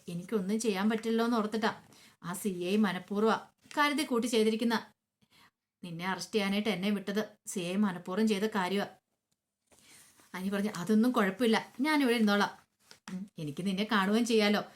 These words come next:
വീട്ടിലാണെ ഇങ്ങനെ കാണണമെങ്കിൽ നല്ല പെടാപ്പാടാ, ഇവിടെയാണെ പിന്നെ എനിക്ക് ഇടയ്ക്കിടയ്ക്ക് നിന്നെ കാണാം, ആ ഒരു സന്തോഷം എനിക്കുണ്ട്." നന്ദു പറഞ്ഞു, "എന്താ അനി നീ ഇങ്ങനെയൊക്കെ? ഇത് നിസാര കാര്യമായിട്ട് നീ തള്ളിക്കളയല്. എങ്ങാനും ഇനിയിപ്പോ കേസും കോടതി ആയിട്ടുണ്ടെങ്കിലോ,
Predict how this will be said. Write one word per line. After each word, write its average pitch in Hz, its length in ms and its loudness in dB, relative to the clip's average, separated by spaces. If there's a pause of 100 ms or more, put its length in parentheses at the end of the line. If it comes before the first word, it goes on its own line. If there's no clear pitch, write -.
(140)
വീട്ടിലാണെ 285 500 0
ഇങ്ങനെ 233 260 0
കാണണമെങ്കിൽ 208 560 2 (360)
നല്ല 180 200 -4
പെടാപ്പാടാ, 196 560 -2 (120)
ഇവിടെയാണെ 180 460 -4
പിന്നെ 208 340 -4 (640)
എനിക്ക് 262 240 0
ഇടയ്ക്കിടയ്ക്ക് 214 420 0
നിന്നെ 208 260 0
കാണാം, 185 300 -2
ആ 165 140 -2
ഒരു 214 140 0
സന്തോഷം 190 460 -2
എനിക്കുണ്ട്." 190 440 -2 (500)
നന്ദു 170 260 -6
പറഞ്ഞു, 202 260 -2
"എന്താ 175 320 -2
അനി 214 160 4
നീ 214 160 6
ഇങ്ങനെയൊക്കെ? 214 640 2 (1200)
ഇത് 302 160 -2 (120)
നിസാര 247 400 2
കാര്യമായിട്ട് 247 440 0
നീ 262 60 4
തള്ളിക്കളയല്. 247 1000 0
എങ്ങാനും 277 320 2
ഇനിയിപ്പോ 254 300 2 (100)
കേസും 233 300 2
കോടതി 233 280 2
ആയിട്ടുണ്ടെങ്കിലോ, 226 640 2